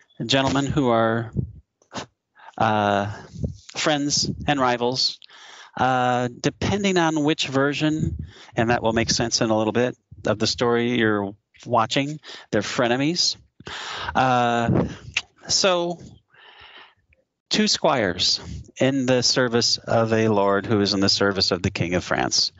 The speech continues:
around the thirteen eighties. And one is finding more favor with the local lord, played by Adam Driver. The other,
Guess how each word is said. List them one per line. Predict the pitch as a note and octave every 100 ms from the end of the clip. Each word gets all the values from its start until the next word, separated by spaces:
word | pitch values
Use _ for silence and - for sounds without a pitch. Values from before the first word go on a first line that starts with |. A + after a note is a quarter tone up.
| - - - - -
around | F#2 F#2 F#2+ F2+ F#2
the | - - F2+
thirteen | - F#2+ - F#2+
eighties. | E2 D2+ B1+ - - - - - - - - - -
And | B2 A#2+ A2+ G#2+ G#2+ A2 A2 -
one | C3+ C#3+ D#3 D3+ D3
is | F#2 A#2 - - B2 A2
finding | - C3 A#2 A2+
more | A#2+ C3+
favor | - B2 A#2 A2+ A#2
with | A#2+ G#2+ -
the | A2+ G#2+
local | G#2+ G#2+ - G#2
lord, | F2+ F2+ F#2 - - - - - - - - _ _ -
played | - A2
by | G2+ F#2+
Adam | F#2+ F#2+
Driver. | F2+ E2+ F2 G2 -
The | G2+ F#3
other, | A#3 A2 A2